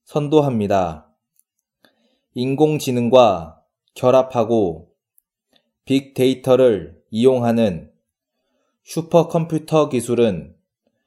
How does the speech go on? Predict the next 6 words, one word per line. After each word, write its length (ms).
무역과 920
공공부문, 1040
그리고 520
지역사회의 1040
변화를 560
위해 480